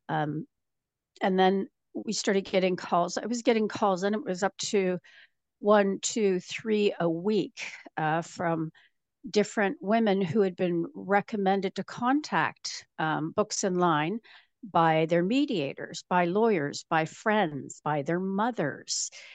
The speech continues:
who were saying, "You need to call these people and they'll help you." Um, I had women calling to say, I had one woman call me. She said her mediator had sent her to us. I guess people had started to hear about us.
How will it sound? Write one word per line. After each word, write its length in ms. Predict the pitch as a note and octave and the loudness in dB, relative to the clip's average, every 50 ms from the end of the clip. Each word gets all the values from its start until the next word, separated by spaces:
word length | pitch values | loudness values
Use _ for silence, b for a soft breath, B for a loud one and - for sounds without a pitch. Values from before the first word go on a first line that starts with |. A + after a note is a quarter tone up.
| B B B _ | B B B _
who 80 | - E3 | -8 -6
were 100 | D#3 E3+ | -6 -6
saying, 280 | - - F3+ E3 F3 | -4 -4 -2 -2 0
"You 80 | F#3 G3 | 0 -2
need 200 | G#3+ G#3+ G#3 - | -2 -4 -6 -8
to 60 | G#3+ | -12
call 340 | - - - - F#3 E3 E3 | -12 -8 -4 -2 -2 -2 -2
these 200 | D#3+ D#3+ D#3 - | -2 -6 -8 -10
people 300 | - F#3+ E3+ - - D#3 | -10 -10 -10 -8 -6 -4
and 100 | D3 D3 | -4 -2
they'll 140 | D3 C#3+ D#3 | -2 -2 -4
help 420 | D3+ - B3 C4+ D4 D4 - - | -4 -4 -4 -4 -4 -6 -10 -10
you." 180 | - - - - - B B B B B B B B - | -10 -8 -8 -10 -12 B B B B B B B B -4
Um, 420 | D#3 D3+ D3+ D3 D3+ - - - _ _ _ _ _ _ _ _ _ _ _ - - | -2 -2 0 -2 -4 -6 -8 -12 _ _ _ _ _ _ _ _ _ _ _ -12 -6
I 320 | - F#3 F#3 F3+ F3+ F3+ - | -2 0 2 2 2 0 -2
had 400 | - - - G#3+ F#3 F3+ F3 - F#4 | -4 -4 0 2 2 2 2 0 -4
women 380 | D#4+ D#4+ G#3 G3 F#3 F#3+ F#3 F3+ | -6 -2 0 0 2 0 0 -2
calling 340 | - - G3 F#3+ F#3+ F#3+ | -2 -2 0 0 0 0
to 100 | - G#3+ | -2 -4
say, 480 | F3+ - - G3 F#3 F3 F3 F3+ F3+ - _ - | -4 0 2 2 4 4 2 0 -2 -4 _ -6
I 40 | |
had 160 | D#3+ G3+ - G#3 | -4 -4 0 2
one 180 | G#3+ A#3+ C4 | 4 6 6
woman 260 | C#4+ C#4+ B3 A#3 A3 | 6 6 6 4 2
call 280 | - - - A3+ G#3 F3 | 0 0 2 2 2 2
me. 180 | D3+ C3 C3+ E3 | 0 -2 -4 -6
She 160 | - - G3+ | -6 -6 -6
said 280 | F#3+ - - G3 E3 D#3 | -6 -4 -2 -2 0 0
her 220 | D#3+ G3 F3+ E3+ - _ - | 0 0 -2 -2 -4 _ -4
mediator 540 | F3+ F#3 F#3+ G3 G#3 F3+ D#3+ D3+ D3 C#3 | -2 0 0 0 0 0 0 0 0 -2
had 220 | C3+ B2 D3 C3+ - _ | -2 -4 -6 -8 -10 _
sent 360 | - - - - D3+ E3 E3 - | -12 -8 -4 -2 -2 -2 -4 -4
her 240 | - E3 D3+ E3 - B B B B B B B _ - | -4 -4 -4 -4 -6 B B B B B B B _ -8
to 200 | - - F3+ B2+ | -2 0 0 0
us. 160 | D#3+ - - | 0 0 -2
I 80 | E3+ | -2
guess 220 | D#3+ - E3 D#3+ - | -2 -2 -2 -4 -4
people 260 | - - - - D3+ | -4 -4 -2 -2 -2
had 80 | D3+ D#3+ | -2 -2
started 320 | - - F#3 D3+ D3 D3+ - _ - | -2 -2 -2 0 -2 -4 -8 _ -10
to 240 | - - E3 D3+ C#3+ | -4 -2 -2 -2 -2
hear 260 | C#3+ - G#3+ G3+ G3+ F#3 | -2 0 2 2 2 2
about 220 | - - - - | 0 -2 -4 -6
us. 260 | - D#2+ - - - | -6 -8 -8 -10 -12